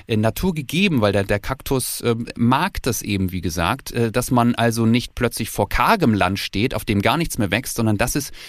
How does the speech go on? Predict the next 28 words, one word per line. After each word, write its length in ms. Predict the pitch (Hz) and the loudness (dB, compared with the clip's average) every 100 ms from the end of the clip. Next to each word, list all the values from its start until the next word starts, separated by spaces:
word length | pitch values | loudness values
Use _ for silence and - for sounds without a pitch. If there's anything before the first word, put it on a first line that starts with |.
| - - | -10 -4
diese 160 | 117 | 0
Lösung 540 | 113 120 156 131 123 143 | 4 4 2 2 0 -2
von 220 | - 123 | -2 0
der 80 | 113 | 0
Natur 380 | 104 - 165 143 | -2 -2 -4 -4
gegeben, 640 | 113 113 120 120 123 - | -6 -2 0 0 -2 -6
äh, 180 | 113 113 | -4 -4
schon 240 | - 117 | -2 -2
gibt. 220 | 110 120 90 | -2 -4 -2
Und 60 | |
dass 140 | 98 - | -2 -2
der 140 | 101 | -6
Kaktus 420 | - 123 - - | -4 -6 -6 -8
wirklich 240 | 107 104 104 | -8 -6 -2
eine, 220 | 101 101 - - - _ _ | -2 -2 -10 -20 -20 _ _
äh, 100 | - - - | -10 -8 -4
also 180 | 110 - | -2 0
eine 240 | 110 101 | 0 0
geniale 560 | 98 107 110 123 208 156 | 0 2 2 2 0 -2
naturgegebene 800 | 127 - 165 156 143 139 127 123 | -2 -4 -4 -4 -4 -2 0 -2
Idee 460 | 120 120 80 80 - | -2 -2 -2 -4 -8
in 100 | 104 | -4
diesem 260 | 107 107 104 | -2 -2 -2
Zusammenhang, 500 | - 104 113 113 98 | -2 -2 0 -2 -2
wie 80 | 98 | -2
ernähren 320 | 104 104 98 | 0 0 0
wir 80 | 85 | -2
uns 300 | 90 - | -4 -6